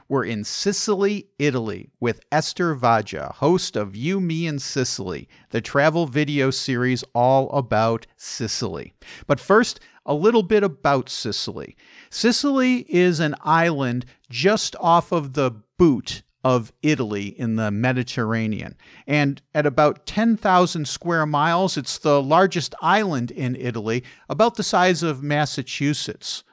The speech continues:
But it seems so much bigger than Massachusetts, probably because it's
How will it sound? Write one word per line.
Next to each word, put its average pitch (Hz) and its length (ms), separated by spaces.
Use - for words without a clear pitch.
But - 160
it 170 120
seems 220 600
so 220 600
much 180 380
bigger 160 460
than 131 240
Massachusetts, 117 1040
probably 214 500
because 147 800
it's 160 260